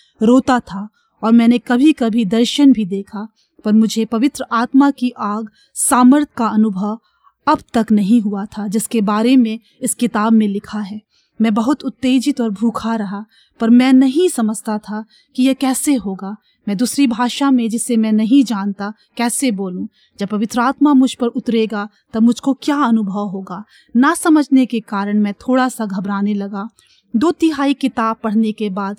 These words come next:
मैंने सूजन को फोन किया और कहा कि मैं एक दिन भी इंतजार नहीं कर सकता, मुझे पवित्र आत्मा का बपतिस्मा चाहिए।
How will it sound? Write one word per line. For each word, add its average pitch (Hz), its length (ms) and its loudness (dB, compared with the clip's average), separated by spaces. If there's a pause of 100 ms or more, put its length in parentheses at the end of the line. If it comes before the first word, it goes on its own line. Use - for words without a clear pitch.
मैंने 208 220 -4
सूजन 247 420 0
को 233 140 -4
फोन 233 320 0
किया 214 200 -6
और 208 100 -6 (120)
कहा 226 300 -6 (300)
कि 262 80 4
मैं 262 180 4 (100)
एक 311 280 -2
दिन 277 260 4
भी 220 180 -2
इंतजार 214 440 -4
नहीं 214 300 0
कर 208 160 -8
सकता, 208 440 -14 (300)
मुझे 233 200 0
पवित्र 226 340 -4
आत्मा 247 340 2
का 220 140 -6
बपतिस्मा 214 540 -6
चाहिए। 202 480 -8